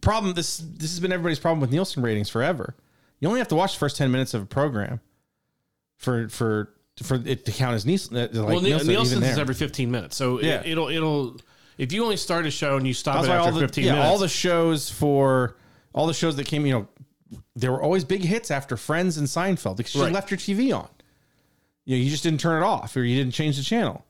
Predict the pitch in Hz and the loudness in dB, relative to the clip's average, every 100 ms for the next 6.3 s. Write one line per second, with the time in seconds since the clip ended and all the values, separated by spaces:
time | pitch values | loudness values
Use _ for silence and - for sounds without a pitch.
0 | _ _ _ _ - 131 135 123 110 113 | _ _ _ _ -2 0 2 0 -2 -4
1 | 110 135 139 131 139 170 160 110 101 139 | -2 0 0 0 0 0 0 -2 -2 -2
2 | 165 - - 147 143 214 120 117 123 - | -4 -8 -4 0 2 2 0 -2 -6 -10
3 | 131 120 110 - - 117 113 135 - 131 | -4 -4 -4 -10 -14 -10 -4 -6 -2 -2
4 | 131 - 117 110 107 - 120 - 117 113 | 0 0 -2 -2 -4 -4 -4 -2 -2 -2
5 | 110 110 104 110 127 120 113 - 170 185 | -2 -2 -2 -2 -2 -2 -2 0 0 2
6 | 110 110 | 2 -2